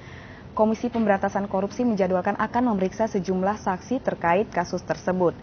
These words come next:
dan tiga anggota polisi aktif pun dijadwalkan akan menghadiri pemeriksaan tersebut. Mereka adalah Kombes Ibnu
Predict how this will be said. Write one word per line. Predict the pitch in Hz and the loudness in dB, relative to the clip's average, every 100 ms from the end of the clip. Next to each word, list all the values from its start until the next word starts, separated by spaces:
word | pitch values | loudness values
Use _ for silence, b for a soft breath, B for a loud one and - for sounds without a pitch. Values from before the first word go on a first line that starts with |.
| B B - | B B -6
dan | 135 | -4
tiga | 156 160 165 | 0 4 4
anggota | 165 160 170 | 4 2 0
polisi | 165 160 160 156 | 0 -2 0 0
aktif | 160 208 208 | 0 -4 -2
pun | 247 254 | 2 2
dijadwalkan | 185 196 208 226 233 | 4 2 2 0 -2
akan | 220 - 233 | -4 -2 0
menghadiri | 247 202 180 170 175 | 2 2 0 2 0
pemeriksaan | 220 180 165 160 160 156 | 0 0 -2 -2 -2 -2
tersebut. | 156 160 175 165 - B B B B B - | -2 -2 2 0 0 B B B B B -4
Mereka | 214 214 247 269 | 4 4 6 4
adalah | 202 196 214 | 4 4 2
Kombes | - 196 190 190 220 - | 2 0 4 2 2 -2
Ibnu | 185 185 | -4 -2